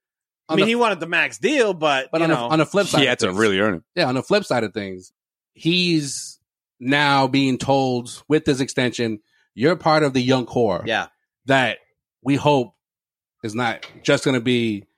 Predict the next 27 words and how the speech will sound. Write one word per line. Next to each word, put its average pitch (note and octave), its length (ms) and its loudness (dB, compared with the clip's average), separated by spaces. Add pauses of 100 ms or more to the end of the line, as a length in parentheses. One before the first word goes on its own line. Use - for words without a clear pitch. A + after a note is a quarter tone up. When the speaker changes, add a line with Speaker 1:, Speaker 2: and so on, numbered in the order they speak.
(260)
Speaker 2:
you-, C#3+ 100 -4
you're D3 160 2
not, D#3 100 0
you're D3+ 100 4
not E3 80 2
gonna D3+ 120 2
reach D#3 160 2
your A#2+ 60 -2
ceiling. A2+ 280 -2
Your G#2+ 100 -4
ceiling B2+ 320 -2
is - 360 -8 (200)
a, D#2 60 -20
a A2+ 640 -8
lot C3+ 200 2
higher B2+ 300 2
than, A2+ 320 -4 (440)
than A#2+ 120 0
people C3 220 0
are B2 40 -4
probably B2 220 2
giving A2+ 260 0
you, F#2+ 300 -4 (100)
you A#2+ 80 -4
know, F#2 260 -4 (140)
credit D3 300 0
for," G#2 360 -2